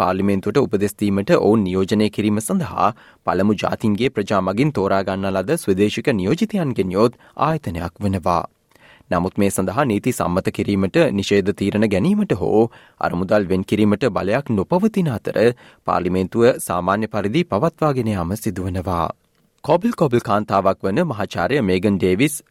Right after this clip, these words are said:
University of New South Wales හි ව්‍යවස්ථාපිත නීති පීඨයේ සභාපතිනිය වන අතර ඇය පාර්ලිමේන්තුවට හඬක් යන නියෝජිත ආයතනය පිහිටුවීම සඳහා යෝජනා කළ විශේෂඥ මණ්ඩලයේ සමාජිකාවක වනවා. ඇය පවසන්නේ වෙනත් රටවල්ද මෙවැනිම ආදර්ශ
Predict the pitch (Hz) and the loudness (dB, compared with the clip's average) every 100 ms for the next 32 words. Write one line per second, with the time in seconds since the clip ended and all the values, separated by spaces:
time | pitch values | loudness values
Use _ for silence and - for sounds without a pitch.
0 | - 101 92 101 - 110 120 120 101 101 | -4 -2 -2 -6 0 2 2 0 2 0
1 | - 104 101 131 170 107 101 - 98 92 | 2 0 2 0 0 0 -2 -2 -2 -2
2 | - 117 101 95 110 98 113 143 151 101 | 0 0 0 -2 -4 -4 2 2 2 0
3 | 98 104 110 110 123 104 127 208 - - | -2 -4 0 2 2 2 -2 -2 -4 0
4 | 107 143 - - _ 95 104 87 92 101 | 2 2 -2 -20 _ -2 0 0 -2 0
5 | 107 98 107 98 101 143 - 107 107 127 | -2 -2 -4 -4 -4 -4 -2 0 2 2
6 | 98 95 107 107 98 98 113 131 107 104 | 2 2 0 -2 -2 -2 -4 -2 -2 -4
7 | 104 104 110 - 208 170 90 101 - - | -2 0 0 -2 -2 -2 0 0 0 -10
8 | - - 95 87 95 98 110 135 104 110 | -14 0 0 2 -2 -2 0 0 0 0
9 | 101 110 127 107 90 101 101 143 160 - | 0 0 2 0 2 2 2 2 0 0
10 | 131 190 151 - 120 101 - 107 98 92 | 0 0 -2 -4 -4 -2 -4 -2 -2 0
11 | 92 82 - _ _ - - - _ - | 0 0 -4 _ _ -20 -20 -20 _ -6
12 | - 90 107 - 98 113 110 104 110 104 | -2 0 0 -2 0 2 2 0 -4 -4
13 | 92 101 98 98 123 98 98 107 127 95 | -4 -2 -2 0 -2 0 0 2 2 0
14 | 92 95 | 0 -2